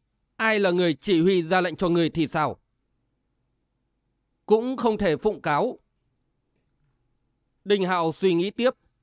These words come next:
rồi chợt phát buồn cười. Đã nói là bang hội bí mật, thì mấy chuyện như vậy, tất nhiên là họ làm sao có thể trả lời cho hắn được. Hắn nghĩ cần thiết phải tìm hiểu tung tích của Mai Ánh Tuyết,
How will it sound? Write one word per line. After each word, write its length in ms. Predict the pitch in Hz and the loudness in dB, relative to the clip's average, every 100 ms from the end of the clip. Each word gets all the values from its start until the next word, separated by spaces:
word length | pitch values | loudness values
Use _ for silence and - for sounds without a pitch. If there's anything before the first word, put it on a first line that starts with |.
| - | -6
rồi 300 | 165 185 175 | 0 2 0
chợt 220 | - 170 | -2 -4
phát 160 | 240 | -4
buồn 220 | 233 190 160 | 0 0 2
cười. 340 | 175 156 104 _ _ _ _ _ _ - | 0 0 -2 _ _ _ _ _ _ -6
Đã 180 | 202 | -4
nói 240 | 214 180 233 | 0 0 2
là 240 | 226 170 | 2 2
bang 200 | 160 180 | 2 0
hội 140 | 180 156 | 0 0
bí 200 | 160 190 | 0 2
mật, 200 | 226 - _ _ - | 0 -2 _ _ -2
thì 220 | 196 196 | 2 4
mấy 180 | 185 208 | 2 0
chuyện 220 | 254 175 | 0 0
như 120 | 180 | 2
vậy, 260 | 156 170 - _ _ | 2 -2 -4 _ _
tất 140 | - 262 | -4 -2
nhiên 280 | 240 214 185 | 0 2 2
là 100 | 170 | 2
họ 280 | 160 180 | 4 2
làm 220 | 151 165 151 | 0 -2 -2
sao 300 | 190 175 160 | 0 0 0
có 140 | 202 | -2
thể 220 | 233 190 | -2 -4
trả 260 | 135 185 147 | -4 -4 0
lời 220 | 160 147 | 0 0
cho 180 | 135 151 | 0 -2
hắn 180 | 151 190 | 0 0
được. 220 | 185 - _ _ _ _ _ _ _ _ _ _ _ | 0 -2 _ _ _ _ _ _ _ _ _ _ _
Hắn 240 | - 208 214 | -6 -2 0
nghĩ 180 | 214 254 | -2 -2
cần 260 | 220 160 | -2 -2
thiết 240 | 160 240 - | 2 0 0
phải 320 | - 175 156 | -2 0 0
tìm 220 | - 180 | 0 2
hiểu 180 | 175 147 | 2 2
tung 260 | 165 190 | 2 2
tích 240 | 170 262 - | 2 -2 0
của 240 | 208 160 | 2 2
Mai 200 | 139 175 | 2 0
Ánh 160 | 147 165 | -2 -2
Tuyết, 240 | 220 247 | -2 -2